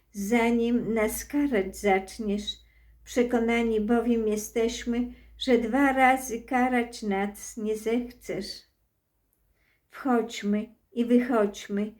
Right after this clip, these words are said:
i wracajmy tym sposobem w najsłodsze serce Jezusa,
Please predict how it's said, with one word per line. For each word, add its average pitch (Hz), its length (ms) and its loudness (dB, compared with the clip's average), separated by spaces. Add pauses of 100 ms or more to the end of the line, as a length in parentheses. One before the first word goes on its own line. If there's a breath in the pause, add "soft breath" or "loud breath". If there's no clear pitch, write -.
(260 soft breath)
i 254 120 -2
wracajmy 247 800 2
tym 247 260 2
sposobem 220 880 -4 (380 soft breath)
w - 40 -16
najsłodsze 262 920 0
serce 220 640 0
Jezusa, 208 800 0